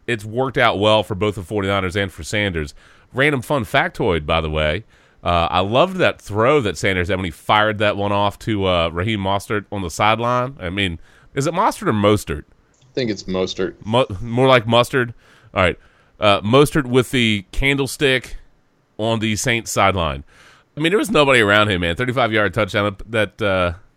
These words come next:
Speaker 1: yeah, that was a great play. But the reason I brought it up is it's, like, the first time that, uh, a forty-niner has a receiving touchdown and a passing touchdown in the same game. So it's like, you know, again, an outlier statistic, but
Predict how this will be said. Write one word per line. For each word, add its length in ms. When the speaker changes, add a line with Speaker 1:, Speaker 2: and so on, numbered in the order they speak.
Speaker 1:
yeah, 320
that 240
was 100
a 60
great 240
play. 120
But 220
the 160
reason 240
I 60
brought 180
it 80
up 240
is 340
it's, 140
like, 140
the 100
first 380
time 460
that, 440
uh, 320
a 80
forty-niner 560
has 320
a 200
receiving 460
touchdown 340
and 80
a 60
passing 360
touchdown 360
in 60
the 60
same 280
game. 360
So 320
it's 180
like, 220
you 140
know, 140
again, 380
an 200
outlier 580
statistic, 720
but 320